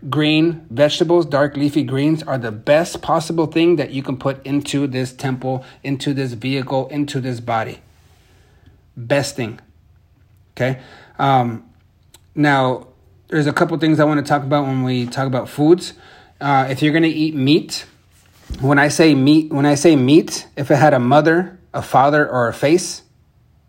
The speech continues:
it's meat. A lot of times people are like, "Oh no, I don't eat meat.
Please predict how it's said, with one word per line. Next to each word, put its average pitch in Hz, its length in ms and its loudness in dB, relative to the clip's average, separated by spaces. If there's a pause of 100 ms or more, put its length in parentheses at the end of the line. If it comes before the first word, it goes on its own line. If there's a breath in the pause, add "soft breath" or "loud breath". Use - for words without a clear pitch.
(340)
it's 127 180 -12
meat. 127 440 -4 (1700 soft breath)
A - 40 -6
lot 139 140 4
of 143 80 -2
times 147 360 2
people 151 240 2
are 143 80 6
like, 135 160 2
"Oh 170 100 4
no, 180 120 6
I 151 140 4
don't 165 140 0
eat 156 180 -4
meat. 131 420 -8